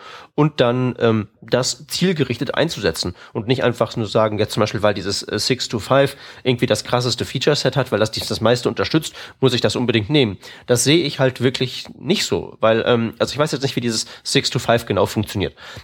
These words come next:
Aber ich habe zum Beispiel damals bei meinem ecmascript sechs Projekt mich entschieden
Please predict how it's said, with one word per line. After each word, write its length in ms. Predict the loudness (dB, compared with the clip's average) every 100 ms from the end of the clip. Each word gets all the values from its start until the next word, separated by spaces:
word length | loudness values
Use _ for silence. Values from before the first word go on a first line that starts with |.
| _
Aber 220 | 0 0
ich 100 | 2
habe 80 | -2
zum 120 | 0
Beispiel 240 | 0 0 0
damals 340 | 2 2 0
bei 180 | 0 0
meinem 460 | 2 0 0 -8 -10
ecmascript 440 | -4 -2 -2 -2
sechs 180 | -4 -2
Projekt 340 | 0 0 0
mich 160 | -4 -2
entschieden 400 | -2 -2 -2